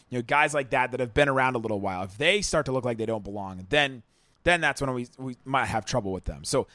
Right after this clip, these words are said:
that's something to look at with Summer League. The other thing, and I'm gonna talk about this with Dereck Lively, fouls are expected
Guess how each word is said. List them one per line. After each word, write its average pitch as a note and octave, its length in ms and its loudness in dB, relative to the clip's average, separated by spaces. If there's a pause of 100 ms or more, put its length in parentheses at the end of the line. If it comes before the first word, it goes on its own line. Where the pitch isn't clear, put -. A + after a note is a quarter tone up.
(160)
that's D#3+ 220 4
something E3+ 180 0
to C#3 80 2
look C3 140 0
at A2+ 80 0
with G#2+ 100 -4
Summer G2+ 200 -6
League. E2+ 240 -6 (640)
The F3 80 0
other A3+ 140 8
thing, D#3+ 180 0
and C#3 60 -2
I'm D3 80 -4
gonna C#3+ 60 -12
talk D#3+ 140 4
about D3 140 4
this C3 120 -6
with B2 80 -10
Dereck C3+ 160 2
Lively, C3+ 360 4
fouls E3 480 0
are D3 100 0
expected A2+ 640 2